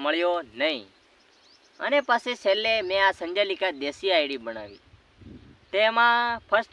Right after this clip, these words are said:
વીડિયો મારા, કેમ કે મારી વાઈફનો ને મારો વાયરલ થયો હતો, એક હજાર પ્લસ થઈ ગયો હતો. એટલે પછી મને એવું લાગ્યું કે આ આઈડીમાં મહેનત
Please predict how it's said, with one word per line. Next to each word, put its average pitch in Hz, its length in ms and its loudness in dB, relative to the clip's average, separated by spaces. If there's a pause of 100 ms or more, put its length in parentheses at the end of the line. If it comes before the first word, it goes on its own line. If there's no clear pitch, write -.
વીડિયો 214 340 0
મારા, 190 300 4 (1040)
કેમ 180 220 -2
કે 175 200 -4
મારી 147 340 -2
વાઈફનો 196 380 0 (100)
ને 165 140 -10
મારો 139 180 -2 (120)
વાયરલ 139 340 -2
થયો 123 200 -12
હતો, - 140 -20 (380)
એક 196 100 -6 (140)
હજાર 156 220 2
પ્લસ 180 280 -4
થઈ 185 200 -12
ગયો 208 140 -8
હતો. 135 140 -12 (1120)
એટલે 214 240 -6
પછી 220 320 -4 (140)
મને 156 200 -2
એવું 202 160 0
લાગ્યું 196 280 -2
કે 196 80 2
આ 185 100 6
આઈડીમાં 175 460 0
મહેનત 143 260 -2